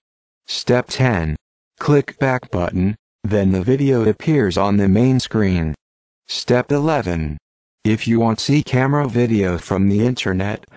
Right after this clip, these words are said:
you have to enable U P n P function in the router and U P n P transversal in the camera first.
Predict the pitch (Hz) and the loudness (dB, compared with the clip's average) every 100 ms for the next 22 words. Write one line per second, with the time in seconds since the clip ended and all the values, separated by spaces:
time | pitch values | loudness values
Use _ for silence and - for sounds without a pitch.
0 | - - 107 117 117 110 101 - 107 98 | -14 -4 -2 0 0 0 -2 -2 0 2
1 | 104 113 131 113 107 151 - 135 139 139 | 2 2 2 0 2 0 0 0 2 0
2 | 160 147 - 127 123 - 101 95 95 92 | 0 -2 0 0 0 0 0 2 2 2
3 | 107 135 127 92 95 - 95 95 101 - | 0 0 0 -2 -2 -2 -2 0 -2 0
4 | 110 101 101 110 101 104 107 113 - 123 | 0 0 -2 -6 -4 -2 0 0 -2 -2
5 | 131 107 87 95 98 104 101 98 85 95 | -2 -2 -2 0 2 2 0 0 0 0
6 | 95 143 127 82 - | 0 -2 0 -2 -6